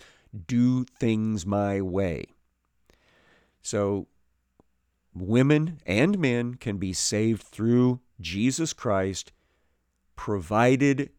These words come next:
they stick with his faith, they stick with his love, they stick with his holiness, along with self-control. Uh, self-control has to do with an intentional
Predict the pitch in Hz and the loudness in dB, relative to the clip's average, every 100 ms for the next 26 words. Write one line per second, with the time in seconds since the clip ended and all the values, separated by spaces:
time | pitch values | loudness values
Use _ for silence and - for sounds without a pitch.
0 | - 107 85 - - - 120 - 98 95 | -8 -6 -4 -4 -4 -2 -2 -2 -8 -8
1 | - 71 - - 113 147 165 - 76 - | -10 -12 -14 -4 0 0 -2 -8 -12 -12
2 | - 104 - 92 92 85 95 110 139 147 | -8 -8 -8 -12 -10 -10 -4 2 4 2
3 | 113 87 90 - 95 - 87 90 - - | 0 -6 -10 -10 -10 -10 -10 -10 -10 0
4 | 131 151 151 151 - - _ _ _ 117 | 2 4 0 -2 -4 -10 _ _ _ -4
5 | 110 98 113 143 147 120 113 - - 104 | -2 0 4 4 4 0 -2 -4 -4 -4
6 | 98 - 87 - 90 73 - _ _ _ | -4 -8 -12 -8 -6 -6 -10 _ _ _
7 | _ _ _ _ _ _ _ _ - - | _ _ _ _ _ _ _ _ -20 -16
8 | - - 123 131 - 139 - 113 110 107 | -12 0 0 2 -4 -4 0 2 4 2
9 | 107 _ _ _ _ 117 110 107 110 101 | -2 _ _ _ _ -2 -2 -2 -6 -4
10 | 101 104 104 98 _ _ _ - 104 101 | -2 -2 -2 -4 _ _ _ -6 -4 -4
11 | 104 95 98 - - - 131 156 139 - | -4 -6 -8 -10 -12 -2 2 2 0 -6
12 | 92 60 | -8 -10